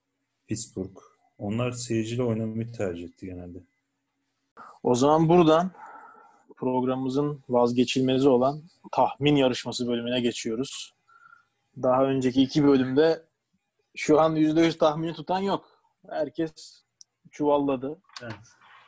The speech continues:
Speaker 2: Ee, şimdi önde iki maç kaldı. Rams ve Niners maçı. Ee, öncelikle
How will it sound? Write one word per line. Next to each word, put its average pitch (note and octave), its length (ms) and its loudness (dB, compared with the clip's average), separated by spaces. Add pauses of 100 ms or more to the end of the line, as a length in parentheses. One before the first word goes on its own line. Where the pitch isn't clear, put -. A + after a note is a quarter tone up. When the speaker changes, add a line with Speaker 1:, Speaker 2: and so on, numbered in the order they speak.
(180)
Speaker 2:
Ee, A2 840 -12
şimdi C#3 340 -6
önde C#3+ 280 -2
iki D3 160 -2
maç E3 260 0
kaldı. B2+ 340 0
Rams C3+ 340 -6
ve C3 160 -2
Niners C#3 500 -8
maçı. C#3+ 360 -2 (1200)
Ee, A2+ 1080 -4 (640)
öncelikle F3+ 760 2